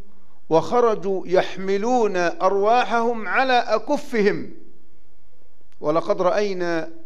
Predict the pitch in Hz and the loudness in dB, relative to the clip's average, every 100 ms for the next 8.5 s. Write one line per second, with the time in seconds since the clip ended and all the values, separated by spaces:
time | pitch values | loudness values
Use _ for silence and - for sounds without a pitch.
0 | - - - - - - - - - - | -6 -6 -6 -6 -6 -6 -6 -6 -6 -6
1 | - - - 160 165 247 233 208 202 196 | -6 -6 -4 -2 2 4 6 4 2 2
2 | 196 196 - - - - - 226 170 175 | 2 2 -2 -6 -6 -6 2 2 2 -2
3 | 185 165 190 190 175 170 208 202 175 160 | -2 0 -2 -2 0 4 4 4 2 -2
4 | 185 214 156 107 - - - - - - | 0 2 2 -2 -6 -6 -6 -6 -6 -6
5 | - - - - - - - - - - | -6 -6 -6 -6 -6 -6 -6 -6 -6 -6
6 | - - - 165 185 - - 196 233 233 | -6 -4 -2 -2 -2 -2 2 4 4 4
7 | 214 220 202 180 226 220 196 196 - 180 | 2 2 2 -2 -2 -2 0 -2 -2 -4
8 | 143 185 175 123 107 | 2 4 4 2 -4